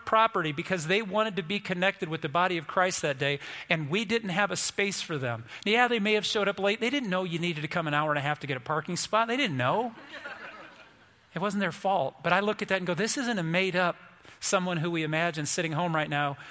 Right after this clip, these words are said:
who we're gonna just convince to come to church." These are people who tried. And we've concluded it's not okay to not do anything.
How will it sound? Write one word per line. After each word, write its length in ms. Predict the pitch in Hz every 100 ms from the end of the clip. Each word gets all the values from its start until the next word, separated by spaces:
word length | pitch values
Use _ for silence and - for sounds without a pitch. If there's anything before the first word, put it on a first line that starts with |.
| -
who 100 | 165
we're 160 | 165
gonna 240 | 165 151 131
just 240 | 175 -
convince 480 | - 143 180 190 -
to 80 | 156
come 180 | 170
to 80 | 151
church." 320 | 131 175 160 - - -
These 180 | - 214
are 60 | 220
people 300 | 220 220 170
who 80 | 151
tried. 520 | - 156 139 135 - - _ _ _ _ _ _ _ _ _ _ -
And 80 | 151
we've 160 | 196
concluded 480 | 226 208 220 208 165
it's 200 | 151 -
not 200 | 175 190
okay 320 | 185 - 185
to 160 | 160 156
not 240 | 151 160
do 160 | 147 143
anything. 480 | 139 127 - 131